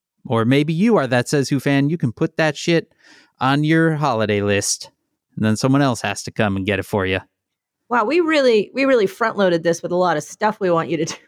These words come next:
Speaker 1: Sometimes you got to, Maureen.
Speaker 2: It, well, it is that season where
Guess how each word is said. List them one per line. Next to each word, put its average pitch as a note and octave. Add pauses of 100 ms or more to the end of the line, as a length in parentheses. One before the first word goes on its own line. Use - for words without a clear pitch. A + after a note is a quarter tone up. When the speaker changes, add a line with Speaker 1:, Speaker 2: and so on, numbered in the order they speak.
(320)
Speaker 1:
Sometimes F#3+
you F3
got E3+
to, A#2
Maureen. G2
Speaker 2:
It, D#4+
well, D#4
it D4+
is G4
that D4
season G#3+
where F3